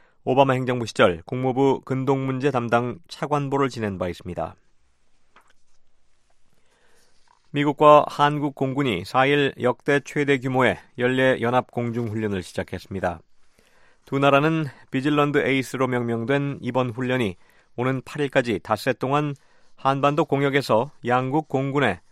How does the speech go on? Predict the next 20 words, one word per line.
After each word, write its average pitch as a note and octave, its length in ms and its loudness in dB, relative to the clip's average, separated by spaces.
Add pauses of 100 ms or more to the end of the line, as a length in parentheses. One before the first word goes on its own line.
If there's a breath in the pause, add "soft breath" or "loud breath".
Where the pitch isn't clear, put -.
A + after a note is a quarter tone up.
(140)
전시 C3 560 -4
연합작전 B2 600 -2
수행 C#3+ 280 -4
능력 C#3 360 -2 (280)
향상을 D3 500 -4
목적으로 C3+ 440 -2
실시된다고 G#2 580 -4
밝혔습니다. F2+ 720 -8 (1120)
이번 C#3+ 220 4
훈련에는 D3 640 2
주한 D3 500 0 (520)
미 C#3 120 0
제칠 C#3+ 500 -2
공군, C3+ 460 0 (300)
주일미군 C3+ 500 0
소속 B2+ 340 -6
항공기와 C#3 800 2
한국 C3 480 -4
공군기 A#2+ 420 -6
등 C#3 260 -4